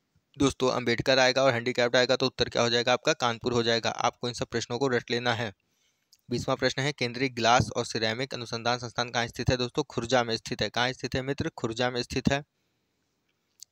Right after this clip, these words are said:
इक्कीसवाँ प्रश्न है, इक्कीसवाँ प्रश्न दोस्तों लिखा हुआ है आपका, क्या लिखा है मित्र? "भारतीय चारागाह और चारा अनुसंधान संस्थान कहाँ स्थित है?" दोस्तों चारा वाला कहाँ है? झांसी में है।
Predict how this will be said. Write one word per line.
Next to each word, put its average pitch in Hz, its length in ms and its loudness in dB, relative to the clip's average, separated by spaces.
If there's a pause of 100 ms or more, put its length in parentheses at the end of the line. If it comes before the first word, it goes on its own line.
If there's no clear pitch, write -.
इक्कीसवाँ - 380 -6
प्रश्न 127 300 -4
है, 131 220 -2 (3500)
इक्कीसवाँ 139 380 0
प्रश्न 127 220 -4
दोस्तों 123 280 -2
लिखा 120 200 -2
हुआ 117 180 0
है 113 100 -2
आपका, 113 360 -2 (760)
क्या 123 100 2
लिखा 135 220 -2
है 127 100 0
मित्र? 123 320 -6 (120)
"भारतीय 117 360 0
चारागाह 123 560 4
और 120 260 -4
चारा 117 300 2
अनुसंधान 123 400 -2
संस्थान 123 340 -6
कहाँ 123 260 -6
स्थित 127 220 -6
है?" 135 80 0
दोस्तों 135 340 0
चारा 117 300 4
वाला 127 180 4
कहाँ 131 200 -2
है? 143 60 -2
झांसी 123 340 -4
में 127 140 -2
है। 135 160 -4